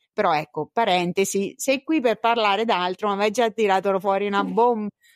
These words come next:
Speaker 1: Ottimo. <laughs> Andiamo avanti con la
Speaker 2: Assolutamente sì.
Speaker 1: presentazione.
Speaker 2: Sì, eh, assolutamente sì, mi trovi d'accordo in tutto questo, però anche questo fa parte della mia evoluzione,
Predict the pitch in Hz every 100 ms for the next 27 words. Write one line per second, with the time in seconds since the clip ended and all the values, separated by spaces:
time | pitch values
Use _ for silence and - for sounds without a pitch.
0 | _ _ - 254 269 _ 214 220 254 -
1 | 262 - 440 392 466 466 381 247 247 294
2 | 285 269 262 285 277 240 269 262 240 233
3 | 226 233 220 262 233 196 190 190 185 233
4 | - - 220 _ - - 240 214 202 -
5 | 214 208 208 202 202 202 269 - 320 277
6 | 285 285 294 269 233 - 214 220 240 240
7 | 220 214 220 226 214 202 208 220 - 294
8 | 240 202 - - 269 269 247 220 254 277
9 | 262 339 277 233 - 269 240 240 240 226
10 | 247 220 226 233 233 226 240 214 226 220
11 | - - 240 226 226 226 214 208 208